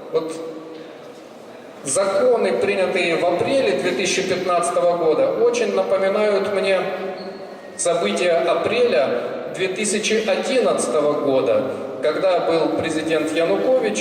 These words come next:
и партия регионов была правящей партией. Если вы вспомните, что было в апреле две тысячи одиннадцатого года,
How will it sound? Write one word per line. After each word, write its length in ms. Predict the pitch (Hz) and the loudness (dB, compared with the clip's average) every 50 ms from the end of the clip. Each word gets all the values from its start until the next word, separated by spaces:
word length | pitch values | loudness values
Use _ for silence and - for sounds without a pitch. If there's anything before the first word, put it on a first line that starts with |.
| - | -2
и 380 | 180 180 185 185 - - - - | -2 -2 -2 -2 -4 -4 -4 0
партия 400 | 170 170 175 170 170 165 156 156 | 0 2 2 2 2 2 0 0
регионов 500 | 156 156 156 175 190 196 180 170 156 135 | 0 0 0 0 0 2 2 2 2 2
была 220 | 135 151 156 151 151 | 2 2 2 2 2
правящей 560 | 156 156 151 147 147 151 151 151 151 151 151 | 2 2 2 2 2 2 0 0 0 0 -2
партией. 540 | 151 147 131 120 113 113 - - 117 110 - - - - - - - - - | 0 0 2 2 2 0 0 -2 -4 -4 -6 -6 -8 -8 -10 -10 -12 -8 -4
Если 260 | - 226 233 233 - 226 | 0 0 0 2 2 0
вы 120 | 214 214 | 2 2
вспомните, 840 | 214 - 233 - 262 269 262 240 208 - - 156 147 143 131 - | 0 0 0 2 2 2 4 4 2 2 0 0 0 0 0 0
что 300 | - - - - 185 175 | -2 -2 -2 0 0 0
было 340 | 165 - 160 165 165 160 151 | 0 0 0 2 2 4 4
в 80 | 143 151 | 4 4
апреле 400 | 151 151 160 156 156 151 139 143 | 2 2 2 2 2 2 2 2
две 200 | 143 143 147 151 | 0 0 0 0
тысячи 300 | 151 156 156 - - 156 | 0 0 0 0 2 2
одиннадцатого 680 | 156 156 - 170 165 165 160 160 - 214 214 226 240 | 2 2 2 2 2 2 2 2 2 2 4 4 4
года, 340 | 226 - 277 269 262 254 | 4 4 4 4 4 2